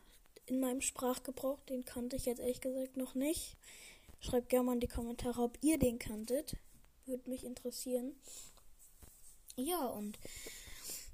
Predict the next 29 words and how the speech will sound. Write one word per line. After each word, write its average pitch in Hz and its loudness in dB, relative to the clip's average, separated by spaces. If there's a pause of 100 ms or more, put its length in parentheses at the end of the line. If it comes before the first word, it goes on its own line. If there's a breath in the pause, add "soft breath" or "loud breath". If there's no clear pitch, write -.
(120)
ich - 2
fand's 254 0
da 226 0
natürlich 220 -2
erstmal 214 -2
so, 208 -2 (120)
war 208 -2
ich 202 -10
natürlich 208 -8
traurig, 285 0
weil 220 -4
Papa - -8
dann 208 -8
gegangen 240 0
ist, 262 0
weil 196 0
ich - 2
bin 220 -4
ja 214 -4
auch 202 -6
so - -6
ein 202 -10 (380 loud breath)
Mensch, 214 -4
der 190 -2
sehr 208 0
schnell 202 -2 (220)
andere 214 2
Menschen 208 -2
vermisst. - 2